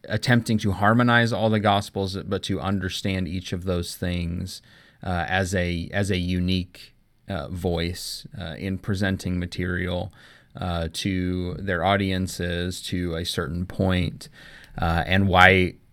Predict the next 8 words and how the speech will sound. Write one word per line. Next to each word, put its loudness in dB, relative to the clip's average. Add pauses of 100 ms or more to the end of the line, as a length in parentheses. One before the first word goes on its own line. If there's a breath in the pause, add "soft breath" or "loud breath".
(100)
why 8
it's 6
so 2
much -2 (360)
better 0 (100)
and -4
so -2 (400)
important, -8